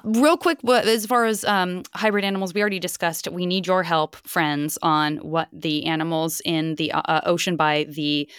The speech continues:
blockade are. Um, and I think that's kind of it, except for our little turtle ducks, which we know and love very well.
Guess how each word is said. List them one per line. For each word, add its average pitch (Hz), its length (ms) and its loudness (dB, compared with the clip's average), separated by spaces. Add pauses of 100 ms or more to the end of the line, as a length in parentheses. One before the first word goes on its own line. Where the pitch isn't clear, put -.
blockade 156 460 2
are. 147 280 2 (280)
Um, 175 260 6
and 220 100 6
I 226 60 6
think 311 260 2 (140)
that's 254 220 -2
kind 330 440 0
of 370 60 -4
it, 330 100 4
except 381 280 0
for 330 80 4
our 330 80 2
little 349 180 0
turtle 381 320 0
ducks, 190 300 0
which 226 180 -4
we 233 160 2
know 226 240 2
and 226 140 0
love 208 200 0
very 202 220 0
well. 202 460 2